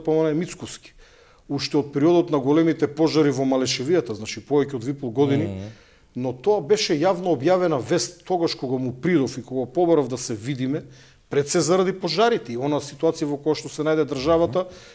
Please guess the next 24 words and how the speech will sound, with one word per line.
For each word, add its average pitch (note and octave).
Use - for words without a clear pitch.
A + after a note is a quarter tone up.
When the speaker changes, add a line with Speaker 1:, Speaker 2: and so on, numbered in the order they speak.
Speaker 1:
но C#3
и D3+
тогаш F3
би D3+
рекол E3
нефер D#3+
нападите C#3
од A#2+
В A2+
М C#3
Р C3
од A#2+
Д C3+
П B2+
М B2
Н A#2+
кон A2
мене. D3+
Ние D3+
потоа D#3+
се -
видовме E3
со E3
него, E3+